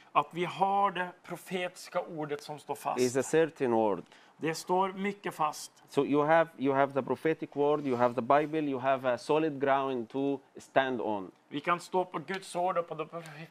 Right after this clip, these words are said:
Speaker 1: profetiska ordet i Bibeln. Då har vi en stabil mark under fötterna.
Speaker 2: Sometimes we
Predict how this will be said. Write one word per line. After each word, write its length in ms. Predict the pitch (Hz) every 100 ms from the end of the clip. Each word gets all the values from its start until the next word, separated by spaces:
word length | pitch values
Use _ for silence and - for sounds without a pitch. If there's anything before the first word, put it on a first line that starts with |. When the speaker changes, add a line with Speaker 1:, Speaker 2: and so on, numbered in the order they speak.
| -
Speaker 1:
profetiska 560 | 170 170 180 180 -
ordet 240 | 151 143 160 _
i 160 | 196
Bibeln. 480 | 165 180 170 135 131
Då 100 | 151
har 200 | 165 160
vi 100 | 156
en 100 | 156
stabil 420 | - 170 151 160
mark 220 | 156 165 165 -
under 140 | 135
fötterna. 440 | 127 160 - 82 87 -
Speaker 2:
Sometimes 800 | - - 185 208 185 180 175 156
we 140 | 151